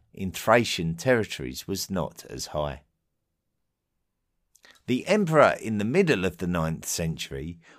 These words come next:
was Mikhail the Drunkard. This name is not a glowing reference for the emperor, but Mikhail's performance as the emperor was probably not quite as bad as his name might suggest.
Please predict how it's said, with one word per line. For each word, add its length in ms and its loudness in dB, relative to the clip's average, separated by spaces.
was 320 0
Mikhail 760 2
the 140 -2
Drunkard. 680 0
This 220 0
name 260 6
is 160 2
not 340 0
a 100 -10
glowing 640 2
reference 560 0
for 120 -12
the 180 -6
emperor, 400 -10
but 220 -4
Mikhail's 920 2
performance 680 2
as 160 -6
the 120 -4
emperor 480 -8
was 140 -6
probably 500 0
not 300 0
quite 420 -6
as 200 -4
bad 420 -4
as 180 -6
his 260 -8
name 480 -2
might 320 -6
suggest. 800 -4